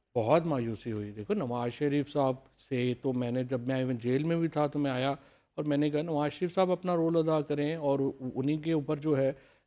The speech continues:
नवाज शरीफ साहब ने जब हमारे खिलाफ no confidence पेश हुई और जनरल बाजवा साहब हमारे पास आए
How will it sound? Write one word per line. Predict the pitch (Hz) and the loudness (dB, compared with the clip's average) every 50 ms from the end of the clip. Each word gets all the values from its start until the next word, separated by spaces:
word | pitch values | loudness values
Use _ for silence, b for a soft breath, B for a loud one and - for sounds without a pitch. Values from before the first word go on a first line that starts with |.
| b - | b -2
नवाज | 147 156 165 185 202 | 0 2 4 4 4
शरीफ | - - 226 214 - | 4 2 0 0 2
साहब | - 220 220 208 214 | 2 2 2 2 2
ने | 214 208 214 214 214 - - - _ - | 2 2 2 0 0 -2 -4 -10 _ -12
जब | 139 - 170 180 180 175 - _ - | -4 0 0 0 0 -2 -12 _ -8
हमारे | 139 151 156 165 170 | -4 0 0 2 0
खिलाफ | 160 - 185 185 160 160 | 0 0 -2 0 0 0
no | 160 180 185 - 180 | 0 0 0 0 -2
confidence | 165 160 147 - 170 165 175 170 165 - - - - _ - | -2 -2 -2 -4 -2 0 0 0 -2 -4 -10 -20 -14 _ 0
पेश | 156 156 160 147 - - 151 | 2 2 2 2 0 2 2
हुई | 147 147 151 147 | 4 4 4 4
और | 143 143 143 135 | 4 2 2 0
जनरल | 139 151 143 143 | 0 -2 -2 -2
बाजवा | 143 135 135 135 143 147 | 0 0 0 0 0 -2
साहब | 139 - 151 147 143 135 | 0 0 -2 -2 -2 -2
हमारे | 131 139 135 135 139 135 | -2 -2 0 0 -2 -2
पास | - 139 135 135 131 - | -2 -2 -2 -2 -2 -2
आए | 123 123 127 135 135 | -2 0 2 2 2